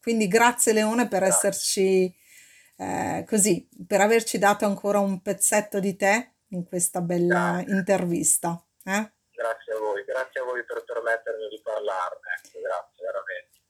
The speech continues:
Speaker 1: E ti aspetteremo con la nuova uscita, quindi buona musica e grazie ancora.
Speaker 2: A voi, un abbraccio di cuore, ci vediamo prestissimo.
Speaker 1: Certo, ciao Leone.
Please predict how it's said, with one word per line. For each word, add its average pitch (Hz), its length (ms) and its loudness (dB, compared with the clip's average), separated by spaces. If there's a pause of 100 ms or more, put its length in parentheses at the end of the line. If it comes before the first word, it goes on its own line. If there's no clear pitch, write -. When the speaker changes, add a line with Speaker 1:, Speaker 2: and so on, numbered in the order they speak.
(160)
Speaker 1:
E 233 600 4
ti - 60 0
aspetteremo 262 1000 4
con 214 140 0
la 202 120 6
nuova 202 280 2
uscita, 214 480 -4
quindi 185 1040 0 (320)
buona 233 360 6
musica 302 760 4
e 220 140 -8
grazie 208 400 0
ancora. 185 340 0
Speaker 2:
A - 1200 -16
voi, 98 220 -6
un 98 100 -6
abbraccio 107 480 -6
di 107 100 -14
cuore, 113 360 -4
ci 104 140 -8
vediamo 98 280 -6
prestissimo. - 880 -14
Speaker 1:
Certo, 202 720 2
ciao 226 240 4
Leone. 240 680 2